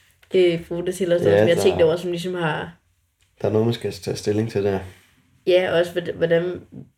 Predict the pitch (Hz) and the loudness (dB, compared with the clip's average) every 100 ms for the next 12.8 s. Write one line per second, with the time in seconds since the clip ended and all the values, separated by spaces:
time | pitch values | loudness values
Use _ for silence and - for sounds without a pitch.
0 | - 175 170 165 - - _ _ _ _ | -6 0 0 0 -10 -20 _ _ _ _
1 | _ _ _ - 170 180 180 165 160 170 | _ _ _ -6 0 0 0 2 2 2
2 | 160 165 165 165 170 165 - - 175 208 | 0 0 -4 -4 -6 -4 -4 -6 -6 -10
3 | 233 _ - 185 180 180 175 170 175 175 | -14 _ -10 -8 -4 -2 0 -2 -4 -8
4 | 180 _ _ _ _ _ _ _ _ - | -12 _ _ _ _ _ _ _ _ -2
5 | 180 180 180 170 170 175 165 165 156 - | -2 -2 -4 -4 -6 -4 -4 -2 -4 -2
6 | 156 170 175 - 180 175 - - - 92 | -4 -6 -4 -4 -4 -6 -10 -8 -8 -8
7 | - 90 87 - _ _ _ _ _ _ | -8 -8 -8 -14 _ _ _ _ _ _
8 | _ _ _ _ _ _ _ - 165 175 | _ _ _ _ _ _ _ -6 0 2
9 | 202 180 180 170 175 170 170 143 - 175 | 2 4 2 2 -2 -6 -6 -8 -6 -4
10 | 170 165 170 170 156 - - 160 151 165 | -2 0 0 0 -4 -4 -8 -6 -6 -6
11 | 180 175 175 - _ _ - - _ _ | -8 -8 -12 -20 _ _ -20 -20 _ _
12 | _ - - _ - 110 117 98 | _ -20 -20 _ -4 0 0 0